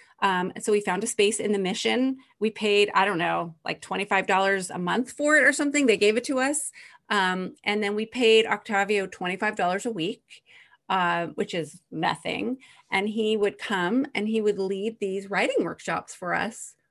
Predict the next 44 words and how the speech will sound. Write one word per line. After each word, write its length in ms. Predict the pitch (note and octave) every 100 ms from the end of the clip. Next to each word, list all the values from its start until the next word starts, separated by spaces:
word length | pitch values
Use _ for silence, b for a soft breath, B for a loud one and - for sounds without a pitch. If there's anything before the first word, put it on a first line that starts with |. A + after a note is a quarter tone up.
| _
once 260 | F3+ F3+ -
a 40 | C4
week. 300 | E4+ - - _ b b
And 120 | G3 A3+
it 80 |
was 480 | A#3 A3 G#3 G3 - - _ _ _ _ _
like, 480 | - G#3+ F#3 - - _ -
that 340 | F3+ B3 C4
was 540 | A3+ G3+ F#3+ F#3+ F3+ - _ _ -
the 80 | G#3+
purest 1000 | - - C4 B3+ A3+ G3+ - - - b b b b _ _
I've 220 | G#3 G#3+
ever 300 | G#3+ G#3+ G3+
felt 340 | - F#3+ F#3+ G#3
as 120 | F#3
a 60 |
writer, 360 | F3 F3+ F#3 G3
like, 160 | G3 -
being 160 | A3
able 140 | G#3+ G3+
to 80 | F#3+
do 320 | E3+ G#3+ A3
that 320 | A3 G#3+ A3
and 120 | -
then 160 | G3+ F3
read 160 | G#3+ A3
out 180 | G#3
loud 400 | G3 G3 G3+ G#3
and 160 | F3+ F3
share 460 | - A3+ G#3 G#3 G3+
and 160 | E3+
process 500 | - F3 F#3+ F#3+ G#3
with 120 | F#3+
those 120 | F#3 F#3
other 200 | F3+ F3+
writers. 440 | F#3+ G3+ F3+ F3
And 100 | G#3
we 80 | G3+
did 140 | C4
that 160 | A#4+ -
for 140 | E3+
a 80 | E3+
long 440 | D#3+ E3 F#3 F3+ E3
time. 580 | F3+ F3 E3 - C#2+